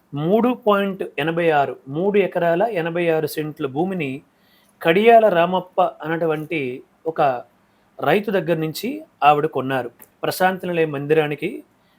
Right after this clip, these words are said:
కొని స్వామివారికి ఎంతో భక్తితో సమర్పించుకున్నటువంటి ధన్యజీవి శ్రీమతి సాకమ్మ గారు.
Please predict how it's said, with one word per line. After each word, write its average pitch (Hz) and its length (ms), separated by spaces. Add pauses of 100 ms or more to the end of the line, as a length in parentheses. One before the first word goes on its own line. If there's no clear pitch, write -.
(120)
కొని 196 200
స్వామివారికి 175 640
ఎంతో 156 260
భక్తితో 175 480
సమర్పించుకున్నటువంటి 143 1300 (480)
ధన్యజీవి 170 800
శ్రీమతి 160 520
సాకమ్మ 110 440
గారు. 98 220